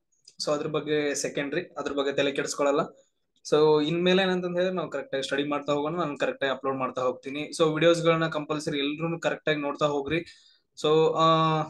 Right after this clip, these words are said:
ಆನ್‌ಲೈನ್ ಎಕ್ಸಾಮ್ಸ್ ಗಳನ್ನ ಕಂಪಲ್ಸರಿ ಕೊಡ್ರಿ. ಆ, some conditions and terms ಗಳಿದಾವ, ನಾನು ಆಮೇಲೆ ನಾನು ನಿಮ್ಗೆ, ಆ,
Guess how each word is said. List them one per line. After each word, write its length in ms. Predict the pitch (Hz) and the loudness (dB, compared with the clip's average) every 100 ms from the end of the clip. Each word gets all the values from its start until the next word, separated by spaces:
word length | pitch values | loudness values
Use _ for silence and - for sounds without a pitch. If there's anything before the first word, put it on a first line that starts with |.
| - _ 151 | -10 _ 2
ಆನ್‌ಲೈನ್ 260 | 190 208 185 | 4 4 2
ಎಕ್ಸಾಮ್ಸ್ 340 | 147 151 - | -2 -4 -4
ಗಳನ್ನ 220 | 147 143 | -4 -4
ಕಂಪಲ್ಸರಿ 520 | 147 135 127 123 127 | -4 -4 -4 -4 -6
ಕೊಡ್ರಿ. 280 | 123 120 123 - _ 139 | -4 -6 -6 -10 _ -4
ಆ, 240 | 139 139 | -2 -2
some 320 | 135 143 135 | -2 -4 -4
conditions 420 | 147 160 175 170 175 | -2 -2 -2 -2 -2
and 180 | 175 175 | -2 2
terms 500 | 175 170 175 175 165 | 2 2 -2 -6 -2
ಗಳಿದಾವ, 380 | 165 160 185 190 | 0 4 4 4
ನಾನು 200 | 190 185 | 4 4
ಆಮೇಲೆ 280 | 170 175 170 | 4 2 0
ನಾನು 140 | 165 | 0
ನಿಮ್ಗೆ, 300 | 165 160 151 | -2 -4 -6
ಆ, 400 | - 143 143 139 | -2 0 2 0